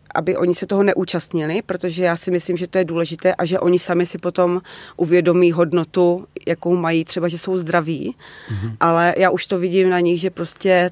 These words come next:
Speaker 1: taky chtějí pomáhat.
Speaker 2: Jasně, protože si uvědomují, že ta pomoc je strašně důležitá
Speaker 1: Mhm.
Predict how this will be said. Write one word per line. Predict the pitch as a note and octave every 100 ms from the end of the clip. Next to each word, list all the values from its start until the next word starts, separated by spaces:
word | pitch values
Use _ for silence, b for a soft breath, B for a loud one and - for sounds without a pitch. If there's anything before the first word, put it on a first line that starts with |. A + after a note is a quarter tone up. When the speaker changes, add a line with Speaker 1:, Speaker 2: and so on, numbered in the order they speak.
| -
Speaker 1:
taky | D3+ E3+
chtějí | - D3+
pomáhat. | C#3+ D#3+ C3+ - - - -
Speaker 2:
Jasně, | C3 - A#2
protože | G#2+ - C3 C3
si | -
uvědomují, | C3 C3 C3 C3 C3 B2+
že | B2+
ta | B2
pomoc | B2 B2+ A#2+ -
je |
strašně | A#2 - B2 - C3
důležitá | B2 A#2+ A#2+ G3 F3 F#3+
Speaker 1:
Mhm. | - B2